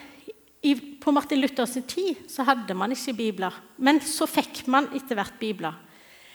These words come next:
Men det handler jo ikke bare om å ha en bibel, men det handler jo også om å kunne lese den og forstå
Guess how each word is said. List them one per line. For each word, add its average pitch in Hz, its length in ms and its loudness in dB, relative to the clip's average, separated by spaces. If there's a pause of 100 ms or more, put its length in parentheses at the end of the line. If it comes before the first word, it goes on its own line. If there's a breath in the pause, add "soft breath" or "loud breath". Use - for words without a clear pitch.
(160 loud breath)
Men 269 160 2
det 302 80 4
handler 277 260 4
jo 311 100 2
ikke 262 160 -2
bare 240 180 2
om 240 100 2
å 240 160 -4
ha 202 220 6
en 202 140 -2
bibel, 180 360 -2 (240)
men 214 80 -2
det 185 120 2
handler 202 360 0
jo - 80 -6
også - 400 -10
om 208 140 -4 (400 loud breath)
å - 100 -14
kunne 220 280 0
lese 220 520 -2
den 180 240 -4 (240)
og 196 80 -10
forstå - 440 -6